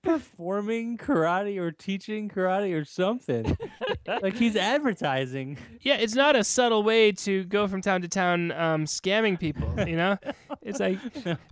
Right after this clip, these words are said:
Speaker 3: please describe the man. Like, he's like a giant, um, Japanese karate expert who has Karate Pete on his Winnebago. Like, h-, how hard is it to find that guy?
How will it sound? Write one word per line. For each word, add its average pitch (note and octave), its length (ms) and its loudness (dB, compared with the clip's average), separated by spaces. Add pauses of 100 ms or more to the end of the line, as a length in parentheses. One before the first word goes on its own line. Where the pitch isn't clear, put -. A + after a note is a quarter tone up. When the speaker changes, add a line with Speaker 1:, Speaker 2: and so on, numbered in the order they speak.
Speaker 3:
please A#3+ 260 0
describe G#3 500 2
the F#3 60 0
man. D3+ 320 -2
Like, E3 200 -2
he's F#3+ 240 -4
like F3+ 200 -2
a F3 60 -2
giant, G3 760 -2
um, E3+ 720 0 (100)
Japanese F#3 880 0
karate G3 480 2
expert D#3+ 520 -2
who E3 180 -8
has F3+ 460 -2
Karate F#3 360 0
Pete G3 300 -2
on F3 260 -4
his F3+ 160 -2
Winnebago. E3+ 640 0
Like, D3 260 -10
h-, - 80 -14 (120)
how F#3+ 260 2
hard G#3 240 4
is G3+ 120 0
it F#3 100 -4
to F3 80 -4
find F#3+ 320 -2
that D#3 160 -6
guy? B2+ 280 -4